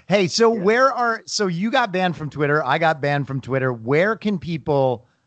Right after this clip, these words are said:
Speaker 1: find you now? Gab, you're Bobby Piton.
Speaker 2: Yep.
Speaker 1: And do you have a channel on Telegram or anything like that yet?
Speaker 2: Well, I, someone was telling me to set that up. I haven't set one up yet.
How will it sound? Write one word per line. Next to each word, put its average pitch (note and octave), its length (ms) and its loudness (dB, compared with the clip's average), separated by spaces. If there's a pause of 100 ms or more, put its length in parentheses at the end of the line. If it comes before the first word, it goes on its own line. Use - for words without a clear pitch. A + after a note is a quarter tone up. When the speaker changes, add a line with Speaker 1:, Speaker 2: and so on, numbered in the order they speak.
(260)
Speaker 1:
find D3 320 2
you C3+ 100 -4
now? A#2 380 -2 (140)
Gab, D3 580 0
you're C3 160 -4
Bobby B2+ 340 0
Piton. A2+ 580 -6 (460)
Speaker 2:
Yep. B2 100 -2
Speaker 1:
And B2 380 -2 (320)
do C#3 80 -8
you C#3+ 80 2
have C#3 160 4
a C3 40 -4
channel E3 440 0
on F3+ 220 2
Telegram F3+ 680 -2
or F3 80 0
anything F3 300 -4
like F3 220 -4
that F3+ 240 -2
yet? F#3 320 -2 (100)
Speaker 2:
Well, A#3 420 -2
I, G#3 300 -14
someone A#3+ 320 -14
was A3 140 -18
telling A3 240 -12
me G#3+ 100 -14
to F#3+ 80 -12
set F#3+ 300 -18
that F3+ 120 -16
up. F3 160 -14
I E3 120 -12
haven't G3 260 -14
set F3 240 -18
one F#3 140 -18
up F#3+ 180 -16
yet. F#3+ 300 -16